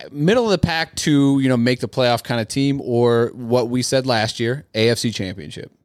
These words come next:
Eh, they, they have, I think they have to make the A F C Championship, or else they are probably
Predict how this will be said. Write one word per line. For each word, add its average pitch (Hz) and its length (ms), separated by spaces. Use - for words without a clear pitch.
Eh, 117 180
they, 117 220
they 127 160
have, 139 320
I 135 120
think - 180
they 160 80
have 131 220
to 131 100
make 117 160
the 104 200
A 104 40
F 95 80
C 104 100
Championship, 95 640
or 92 140
else 92 180
they 104 260
are 95 400
probably 104 760